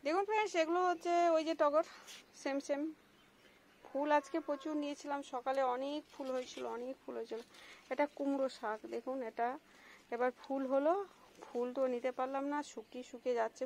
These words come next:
ফুলগুলো, আর খাওয়ার টাইম হচ্ছে না। এই, পুরো বিজি থাকছি, ব্যাস তখন আর এটা, এর শাকটা খাওয়া যাবে। দেখুন কত সুন্দর কুমড়ো ডাঁটা শাক, কেটে নিয়ে গেলে এটা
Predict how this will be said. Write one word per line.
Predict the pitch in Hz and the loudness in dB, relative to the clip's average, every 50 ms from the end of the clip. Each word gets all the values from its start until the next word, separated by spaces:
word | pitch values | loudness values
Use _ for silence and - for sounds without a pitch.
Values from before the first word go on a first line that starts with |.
| 254 | -6
ফুলগুলো, | - 254 240 247 247 269 277 302 359 427 427 - - - - - - - - - - 220 | -6 -8 -6 -4 -2 0 2 2 2 2 0 -6 -18 -20 -20 -20 -20 -20 -18 -8 -4 -4
আর | 220 214 - | -4 -4 -6
খাওয়ার | - - 226 220 226 220 - | -6 -2 0 0 0 0 0
টাইম | 214 208 214 226 240 240 | 0 0 0 0 -2 -2
হচ্ছে | 233 226 - - - 220 214 233 | -4 -6 -8 -14 -12 -8 -6 -6
না। | 240 214 208 196 - - - - - - - - | -6 -8 -10 -14 -20 -20 -20 -20 -20 -12 -4 -2
এই, | 226 226 220 214 208 208 196 185 185 196 190 196 - - - - - 339 330 - - 269 277 294 262 254 254 - | 0 2 2 2 2 0 0 -2 -2 -2 -2 -4 -8 -12 -14 -10 -6 -6 -6 -4 0 4 6 6 6 6 2 -2
পুরো | - 262 285 294 269 269 233 214 | 0 2 6 6 6 4 4 0
বিজি | 233 247 240 220 247 247 - | -2 -4 -2 -2 -4 -4 -2
থাকছি, | 254 247 247 - - 320 330 381 403 - - - - - - - - - 220 | -2 -2 -2 -4 -4 -2 -2 -2 -2 -6 -10 -20 -20 -20 -20 -20 -12 -4 -2
ব্যাস | 214 214 214 - - - | -2 -2 -2 -2 -2 -2
তখন | 226 220 240 240 240 240 | 0 0 0 -2 0 0
আর | 240 233 226 | 0 0 0
এটা, | 214 - 220 220 208 - - - - - - - 220 | 0 -2 -4 -6 -6 -12 -16 -20 -20 -14 -8 -4 -4
এর | 226 - | -4 -2
শাকটা | - 254 226 220 - - 277 277 - | 2 0 0 0 2 -2 -2 -2 0
খাওয়া | 254 240 226 220 | 2 2 2 2
যাবে। | 220 214 220 220 | 2 0 0 0
দেখুন | 226 240 285 330 349 | 0 -2 -2 -2 0
কত | - 233 240 - - - | 0 -2 -2 -4 -10 -6
সুন্দর | 269 254 254 262 269 277 - - - _ - | -4 -2 0 2 0 0 -2 -4 -18 _ -8
কুমড়ো | - 240 240 233 233 247 226 | -6 -4 -2 2 2 2 4
ডাঁটা | 226 220 208 226 240 - | 2 0 0 -2 -4 -4
শাক, | - 226 214 226 233 - - | -4 -6 -4 -4 -6 -6 -4
কেটে | 247 226 220 233 233 233 | -2 -2 0 0 0 0
নিয়ে | 233 240 240 240 | 0 0 2 0
গেলে | 240 247 262 269 254 | 0 0 0 0 0
এটা | 240 - | 0 -2